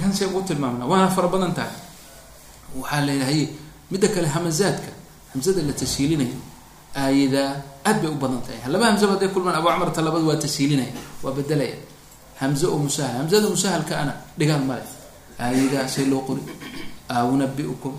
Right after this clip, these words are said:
Ha? "أأشفقتم؟" Marka waxay dhaheen,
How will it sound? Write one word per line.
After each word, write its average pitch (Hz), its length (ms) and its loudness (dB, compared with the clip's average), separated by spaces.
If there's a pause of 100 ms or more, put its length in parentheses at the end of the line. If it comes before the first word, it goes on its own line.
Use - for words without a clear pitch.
(760)
Ha? 135 120 0 (720)
"أأشفقتم؟" 143 800 0 (640)
Marka 208 200 -2
waxay 196 240 -4
dhaheen, 165 240 -4